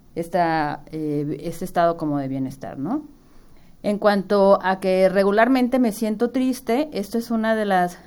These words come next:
de las tablas que nos llamó mucho la atención sobre el porcentaje que se tiene, porque tenemos, eh, tenemos un, eh,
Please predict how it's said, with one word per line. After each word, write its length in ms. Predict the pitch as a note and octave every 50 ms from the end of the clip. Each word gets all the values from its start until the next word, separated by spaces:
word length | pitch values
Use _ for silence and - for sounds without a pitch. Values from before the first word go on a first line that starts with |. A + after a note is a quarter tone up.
| - - -
de 180 | F3 E3 F3+
las 280 | E3+ E3+ E3+ F3 F3 -
tablas 340 | - G3+ F#3+ F#3+ G3+ G3+ -
que 100 | - G#3+
nos 300 | F#3+ F3+ E3 E3 - - -
llamó 360 | D#3 F3 F3+ F3 F3+ F3+ F#3 F#3
mucho 240 | F#3 F3+ - G3
la 100 | F#3 F#3
atención 600 | F#3 F#3 G#3 G3+ F#3+ G3 - A#3 A#3 A#3 A#3 A#3 - - - - - - -
sobre 800 | - - - F#3 F3 E3+ E3+ F3+ F3 F3 E3+ F3 E3+ - E3 -
el 100 | F3 F3+
porcentaje 680 | - F#3 F3+ F3+ - F3 E3+ E3+ F3 F3+ F3 G#3+ G#3
que 140 | G#3 G#3 G#3
se 120 | G3+ G#3+ G3+
tiene, 460 | - B3 B3 A#3 G#3+ G3+ A3 C4 - - - - - - - - - - - - - -
porque 540 | - A#3 A3+ A3+ A3+ A3 A#3 A#3 B3+ C4 - - - - - - - - _ - - - - - - - - - - - - - - - - - -
tenemos, 600 | - G3 F#3+ F#3 F3+ F3+ F#3+ G3 A3 A3+ G#3 - - -
eh, 680 | F3 F3+ E3+ E3+ E3 D#3+ D#3 D3+ D#3+ D#3+ D3+ - - - - - - - - _
tenemos 580 | - G3 F#3 F#3 F3+ F#3 F#3+ G3 G#3 A3 G#3+ - -
un, 580 | - G3 G3 G3 G3 G3+ G3+ G#3 G#3 A3 A3+ A3 - - - - - - - - - - _ - - _ -
eh, 260 | F3 E3+ E3+ E3 E3